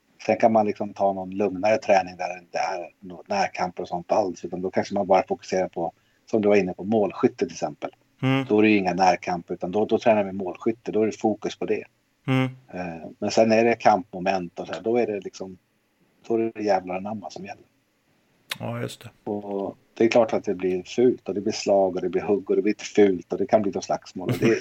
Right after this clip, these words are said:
Speaker 2: <laughs>
Speaker 1: då är man, då är man där liksom. Då,
Speaker 2: Mm.
Speaker 1: då är man helt rätt. Då är man på det.
Speaker 2: Mm.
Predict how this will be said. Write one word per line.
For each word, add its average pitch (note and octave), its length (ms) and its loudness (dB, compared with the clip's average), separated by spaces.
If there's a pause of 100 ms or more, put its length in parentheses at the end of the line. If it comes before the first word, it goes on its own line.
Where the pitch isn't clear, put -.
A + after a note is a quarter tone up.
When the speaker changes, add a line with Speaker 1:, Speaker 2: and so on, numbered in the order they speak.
(240)
Speaker 2:
<laughs> - 260 -20
Speaker 1:
då B2+ 160 8
är C3+ 100 8
man, B2 160 4
då C3 120 6
är C#3+ 120 6
man C3+ 140 2
där D3 280 4
liksom. - 220 -20 (160)
Då, A#2 140 -2
Speaker 2:
Mm. C#3 180 6
Speaker 1:
då B2+ 60 0
är B2 60 -4
man A#2 140 0
helt A#2+ 260 0
rätt. A2 180 -4 (140)
Då A#2 120 -2
är A2+ 60 0
man A2+ 140 2
på B2+ 200 0
det. - 120 -4 (320)
Speaker 2:
Mm. G#2+ 240 -2